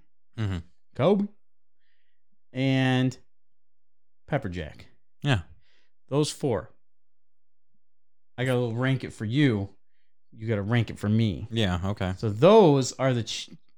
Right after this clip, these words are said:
Speaker 2: the, I get those, and then I have 'em with the Triscuits. It's a fantastic,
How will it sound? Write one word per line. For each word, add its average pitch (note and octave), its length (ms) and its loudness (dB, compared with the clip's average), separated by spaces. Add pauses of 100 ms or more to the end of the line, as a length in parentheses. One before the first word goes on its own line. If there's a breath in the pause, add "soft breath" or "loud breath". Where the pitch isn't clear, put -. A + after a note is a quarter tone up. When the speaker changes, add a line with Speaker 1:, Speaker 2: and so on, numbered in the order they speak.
Speaker 2:
the, A2+ 280 -2 (320)
I A2+ 80 -6
get D#3 220 -2
those, A2 360 0 (500 soft breath)
and A#2+ 180 0
then A2+ 240 0
I G#2 180 -2
have A#2 200 -2
'em A2 100 2
with G#2 100 -2
the G#2+ 80 -8
Triscuits. - 500 -8
It's - 120 -18
a - 20 -18
fantastic, - 840 -6